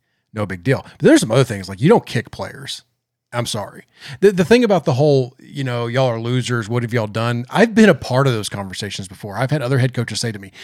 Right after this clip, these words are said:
"Does it suck to be in it?" Yes, but that's also the coaching kind of mentality. So that was one of the least eg-,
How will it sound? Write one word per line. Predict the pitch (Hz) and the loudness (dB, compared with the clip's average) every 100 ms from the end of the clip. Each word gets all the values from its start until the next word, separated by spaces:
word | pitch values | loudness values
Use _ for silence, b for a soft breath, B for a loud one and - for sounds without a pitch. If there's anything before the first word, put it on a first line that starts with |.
| B | B
"Does | - 123 | -4 -2
it | 104 | -2
suck | - - 139 - | -4 -2 -4 -4
to | 135 | -4
be | 120 | -2
in | 117 | -2
it?" | 160 _ _ _ - | -4 _ _ _ -4
Yes, | 247 214 - - B B | -2 -2 -6 -8 B B
but | 143 | -2
that's | - | 0
also | 151 170 - | 2 0 0
the | 147 | -4
coaching | - 151 139 156 | -2 -2 0 0
kind | 147 147 | 2 2
of | |
mentality. | 131 123 143 120 | 2 0 -2 -2
So | 101 | 0
that | 143 233 | 2 2
was | 147 | 2
one | 135 | 0
of | 117 | -2
the | |
least | 107 117 110 - | -4 -6 -6 -8
eg-, | 120 123 | -12 -14